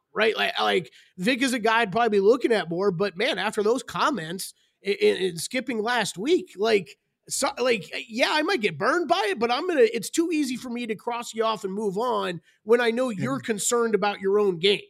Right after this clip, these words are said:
Speaker 2: It's way easier when it's, like, fourteen to one if you miss out on,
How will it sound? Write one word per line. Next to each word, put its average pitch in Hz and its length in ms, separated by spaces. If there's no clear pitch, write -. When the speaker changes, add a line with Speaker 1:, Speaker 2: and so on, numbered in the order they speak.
Speaker 2:
It's 170 140
way 220 200
easier 180 240
when 165 140
it's, 147 100
like, 160 160
fourteen 156 460
to 139 60
one 143 340
if 139 120
you 147 100
miss 151 220
out 147 220
on, 143 300